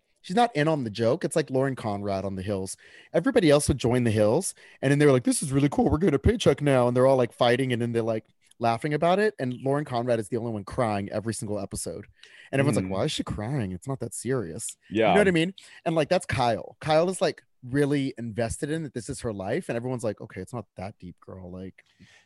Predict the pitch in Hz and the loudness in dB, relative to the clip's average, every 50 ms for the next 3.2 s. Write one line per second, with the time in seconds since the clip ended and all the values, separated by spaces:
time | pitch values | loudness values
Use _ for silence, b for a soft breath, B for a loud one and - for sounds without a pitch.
0 | b - 135 143 139 143 - - 151 147 143 156 131 120 120 113 101 - - 135 | b 0 2 2 2 2 0 -2 -2 -2 0 0 2 4 4 4 2 0 0 0
1 | 131 120 107 107 98 98 95 85 78 78 78 - - - 82 87 - _ - 82 | 0 0 4 4 6 6 6 6 4 0 -4 -8 -10 -6 -6 -6 -6 _ -12 -10
2 | - - 82 76 71 71 69 78 90 95 - _ _ - 82 92 90 - 90 87 | -6 -4 -2 -2 -2 -2 -4 -4 -8 -12 -16 _ _ -12 -10 -10 -8 -8 -8 -8
3 | 80 - 175 156 | -4 -4 -4 -4